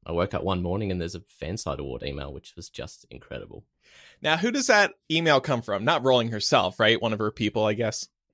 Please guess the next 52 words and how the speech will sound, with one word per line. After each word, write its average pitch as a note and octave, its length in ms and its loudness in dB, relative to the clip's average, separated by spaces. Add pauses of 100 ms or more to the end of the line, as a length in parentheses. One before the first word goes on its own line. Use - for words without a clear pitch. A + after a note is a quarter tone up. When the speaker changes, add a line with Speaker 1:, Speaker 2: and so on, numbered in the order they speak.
(160)
Speaker 1:
Yeah, F2 300 0
J E2+ 360 0
at D#2 120 -8
J D#2+ 200 -8
K D#2 180 -8
Rowling. D#2 320 -6
No, F#2 120 2
it's, F2+ 440 -4
yeah, F#2+ 140 4
one A2+ 180 8
of D#3+ 80 10
her A2 140 6
Speaker 2:
<laughs> - 80 2
Speaker 1:
people. A#2+ 320 4
And, F#2 180 -4 (420)
like, G#2+ 180 2
I G#2+ 100 6
thought B2+ 260 6
it A2+ 40 6
was F#2+ 180 2
a F2+ 60 0
joke E2 360 0
at - 140 -6
first - 320 -6
because, E2 420 -10 (100)
like, - 240 -20
it's - 200 -14
such - 240 -4
a E2 40 -2
surreal D#2+ 440 -2
thing. D2+ 240 -6
You D2 80 -6
know, C#2+ 80 -6
you D#2 180 -4
make E2 240 0
a D2+ 60 -4
fan D2+ 260 -4
site D2 280 -6 (400)
for D3 160 4
the D#2 100 -2
fans. F#2+ 420 0
You'd F2 160 -6
never F2 280 2
think - 240 -8
the - 80 -16
person D#2+ 360 -6
who D#2 200 -6 (440)
created E2 460 -2
the F2 80 -2
universe D#2+ 480 -2
that - 140 -14
you're D#2 280 -6